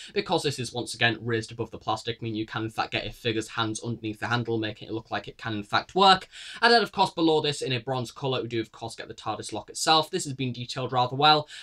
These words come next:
and does get the letters Yone imprinted above this. I do believe that this may be a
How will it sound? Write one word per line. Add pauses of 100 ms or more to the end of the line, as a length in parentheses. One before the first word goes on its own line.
and
does
get
the
letters
Yone
imprinted
above
this.
I
do
believe
that
this
may
be
a